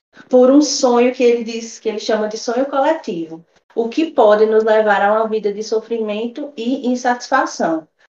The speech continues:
Então, dentro dessa temática, ele vem dizer que, de acordo com as nossas crenças, de acordo com a forma como a gente se enxerga no mundo e se impõe,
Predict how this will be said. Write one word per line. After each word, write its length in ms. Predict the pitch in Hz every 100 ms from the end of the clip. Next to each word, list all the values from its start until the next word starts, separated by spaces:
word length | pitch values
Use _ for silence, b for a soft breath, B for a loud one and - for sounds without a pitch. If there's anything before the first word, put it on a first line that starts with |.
| _ _ _ _
Então, 320 | 220 226 240
dentro 280 | 240 302 453
dessa 260 | 339 330 320
temática, 800 | 294 277 233 220 226 233 - 196
ele 220 | 240 247
vem 240 | 240 240
dizer 400 | 240 233 220 208
que, 100 | -
de 120 | 233 208
acordo 480 | 196 262 330 370
com 100 | 370
as 160 | 330 302
nossas 340 | 254 240 233
crenças, 720 | - 190 190 196 190 190 202 202
de 60 |
acordo 580 | 202 202 233 285 302 294
com 140 | 262
a 100 | 226 214
forma 340 | 220 226 226
como 180 | 226 214
a 80 | 202
gente 220 | - -
se 100 | 277
enxerga 680 | - - - 233 240 233 233
no 120 | 226
mundo 260 | 180 180 185
e 40 |
se 160 | - 220
impõe, 600 | 208 - 175 190 269